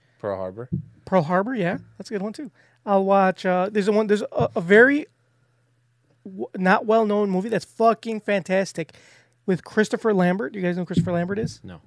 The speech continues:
Speaker 3: Who's that?
Speaker 1: The guy from Highlander?
Speaker 2: Yeah, the guy from Highlander. He was Raiden in the original Mortal Kombat.
Speaker 1: Yeah, you talked about this movie before.
Speaker 2: The Hunted. He's in Japan. So, so I'll give you the basis. So Christopher Lambert
Speaker 1: You
Speaker 2: is
Speaker 1: know
Speaker 2: a
Speaker 1: what's fu-
Speaker 2: businessman in Japan.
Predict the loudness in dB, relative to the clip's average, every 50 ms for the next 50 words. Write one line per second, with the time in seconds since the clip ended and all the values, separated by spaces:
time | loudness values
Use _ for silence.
0 | _ _ -20 -20 -20 -20 -20 _ _ -20 -20 -20 -16 -12 -8 -6 -6 -6 -6 -8
1 | -10 -10 -8 -8 -6 -6 -6 0 4 6 6 6 6 4 2 0 2 2 2 4
2 | 4 6 6 6 4 4 2 2 2 4 4 6 6 6 6 4 0 -2 -8 -8
3 | -6 -4 -2 -2 -2 0 0 -2 -2 -2 -2 0 0 0 0 0 -2 -2 -2 -2
4 | -2 -4 -4 -4 -4 -4 -4 -6 -8 -10 -10 -10 -12 -12 -12 -10 -10 -10 -10 -12
5 | -14 -12 -10 -10 -6 0 4 6 6 6 6 6 6 6 6 6 4 0 -2 -2
6 | -2 -4 -8 -12 _ _ _ _ _ -20 -20 -20 -20 _ _ _ _ _ _ -4
7 | -2 0 0 2 2 0 0 2 2 2 2 2 2 0 -2 -4 _ _ _ _
8 | _ _ _ _ _ _ _ _ -8 -2 2 4 4 4 4 2 0 -4 _ _
9 | _ _ _ _ -2 2 4 4 4 4 4 2 2 4 4 4 4 2 0 -6
10 | -10 -14 _ _ -12 -4 0 0 2 2 2 0 2 2 2 2 2 0 -2 0
11 | 2 4 6 6 8 8 8 8 8 8 4 2 4 4 4 6 4 4 4 2
12 | 2 2 2 4 6 6 8 8 6 4 2